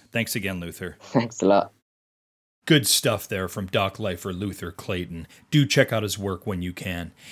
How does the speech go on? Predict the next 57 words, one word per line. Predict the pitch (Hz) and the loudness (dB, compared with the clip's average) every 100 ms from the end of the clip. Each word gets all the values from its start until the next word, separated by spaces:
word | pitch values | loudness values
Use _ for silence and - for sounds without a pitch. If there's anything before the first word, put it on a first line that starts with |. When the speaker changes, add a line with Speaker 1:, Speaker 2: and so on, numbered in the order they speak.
| - - - | -18 -18 -2
Speaker 1:
If | 156 | 2
you'd | 190 262 | 6 8
like | 269 - | 6 4
to | 208 | 4
write | 175 139 120 | 6 4 4
me | 147 139 | 2 4
here | 131 110 | 4 2
at | 104 | 2
T | 131 | -2
D | 113 107 | 0 2
L, | 104 | 2
maybe | 117 127 123 | 2 0 0
you've | 117 | -2
got | 107 | -2
a | |
question | - 131 110 - 117 | 0 2 2 0 -6
or | |
two | 101 120 107 | -4 -4 -4
for | - | -2
me, | 107 104 104 | -2 0 0
or, | 101 95 - - - | -2 -4 -8 -18 -8
or | 87 | -6
a | |
topic | - 143 131 131 | 0 2 4 2
suggestion, | - 123 107 117 113 - 113 110 - - | -2 -2 2 2 2 0 -2 -4 -8 -4
or | 113 | -2
a | 101 | 0
guest | 98 113 113 - | 2 2 2 2
whom | 131 | 2
you'd | 131 120 | 2 0
like | 117 | 0
us | 123 - | -2 -4
to | |
have | 110 113 | 0 0
on | 104 | 0
the | 98 | -4
show, | - 120 107 - - - | -2 0 0 -2 -12 2
you | 156 | 4
can | - 170 | 4 4
always | 156 147 143 - | 6 4 2 2
email | 147 135 127 120 | 0 2 4 4
me | 113 | 4
directly | 110 107 98 104 - 127 110 | 2 0 0 -2 -2 -4 -2
at | 98 - | -6 -6
chris | - 120 117 113 | 0 0 2 0
at | 107 117 | -2 0
barongfilms | 117 101 98 95 95 - 95 87 95 | 0 2 0 -2 -6 -4 -4 -4 -6
dot | - 82 - | -4 -4 -6
com. | - 87 85 - - - | -6 -4 -6 -10 -18 -6
And | 123 | 2
that's | 120 - | 2 2
B | - 127 123 117 | -2 0 0 0
A | 104 95 | -4 -2
R | 98 92 | -2 -2
A | 107 101 | -4 -4
N | 90 92 | -4 -6
G | - 92 82 | -4 -4 -6